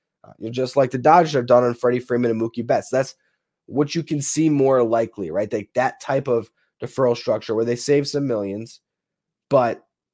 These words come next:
not a drastic, you know, twenty, was it twenty-four million dollars that they're saving when it comes to,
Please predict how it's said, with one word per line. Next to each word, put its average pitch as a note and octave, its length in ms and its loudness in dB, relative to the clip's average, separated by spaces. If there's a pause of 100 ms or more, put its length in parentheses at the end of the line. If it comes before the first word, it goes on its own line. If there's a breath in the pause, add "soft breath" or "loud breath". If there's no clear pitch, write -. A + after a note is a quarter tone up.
(380)
not C3 460 -4 (500)
a C3 140 2
drastic, A#2 920 -6
you E2 100 -12
know, F2+ 200 -12 (420)
twenty, B2 680 -4
was G#2 180 -6
it D#2 80 -16
twenty-four B2 460 -2
million B2 280 0
dollars A#2+ 520 4 (480)
that A2+ 100 -8
they're B2 120 -2
saving A#2+ 720 -2
when G#2+ 160 -10
it G2 100 -8
comes G#2+ 300 -6
to, G#2 280 -6